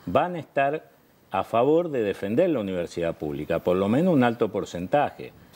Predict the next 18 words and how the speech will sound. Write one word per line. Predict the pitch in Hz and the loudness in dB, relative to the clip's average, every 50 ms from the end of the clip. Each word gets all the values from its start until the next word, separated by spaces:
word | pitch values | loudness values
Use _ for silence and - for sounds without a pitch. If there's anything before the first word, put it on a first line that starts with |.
| - _ - | -20 _ -8
Y | - 180 104 113 | -4 0 0 0
estos | 127 - 147 160 143 - | 0 0 0 -2 -2 -2
son | - 131 127 131 131 | -2 -2 -2 0 0
lo | 123 101 - | 0 0 -2
que, | - 98 90 87 | -4 -4 -4 -2
lo | 85 85 85 80 | -2 -2 -4 -4
que | - 92 90 | -2 0 0
de | 90 90 | 2 2
alguna | 90 92 95 110 120 120 123 127 | 2 2 2 2 2 2 2 2
manera | 123 123 120 123 131 135 131 | 2 2 4 4 4 4 4
uno | 123 120 123 120 117 113 110 | 2 2 2 0 -2 -4 -4
trata | - - 131 127 135 135 135 - - 151 160 165 - - - - _ _ _ _ - | -2 0 0 0 0 0 -2 -2 -2 -2 -2 -4 -8 -16 -20 -20 _ _ _ _ -14
de | 87 82 87 101 104 107 120 131 135 - - - | -10 -4 0 2 4 4 4 2 0 -2 -6 -6
aglomerar, | 104 95 90 92 95 98 95 92 95 90 85 78 73 69 76 78 | -4 -2 0 2 0 0 0 0 0 2 2 0 0 -2 -4 -4
de | 80 85 82 80 | -4 -4 -4 -4
tratar | - - 92 85 90 90 - - 113 117 131 131 135 | -4 -4 -2 0 0 0 0 2 0 2 2 0 -2
de | 123 117 107 107 117 127 127 - - | -2 -2 0 0 0 0 -2 -2 -4
tener | 110 104 101 104 107 107 98 95 | -2 -2 0 2 2 2 0 -2